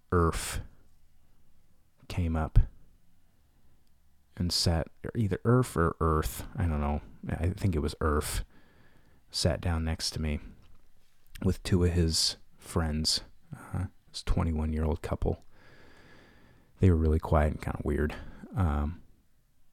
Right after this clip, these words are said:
but he asked to play the guitar that I had brought with me. We jammed for a little bit, um,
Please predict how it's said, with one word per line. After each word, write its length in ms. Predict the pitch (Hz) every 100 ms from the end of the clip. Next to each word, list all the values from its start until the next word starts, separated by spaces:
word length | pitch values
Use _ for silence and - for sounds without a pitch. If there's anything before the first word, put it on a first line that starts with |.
| _ _ _
but 140 | -
he 80 | 87
asked 180 | 78 -
to 60 | -
play 180 | -
the 100 | 76
guitar 440 | 87 - 101 87 87 - - - - -
that 120 | -
I 80 | 87
had 140 | 80 82
brought 200 | 85 87
with 200 | 90 82
me. 200 | 78 - - - - - - - - _ -
We 100 | 117
jammed 300 | 101 101 92
for 80 | -
a 60 | 87
little 200 | 87 82
bit, 280 | 87 90 - - - - -
um, 360 | 98 82 80 76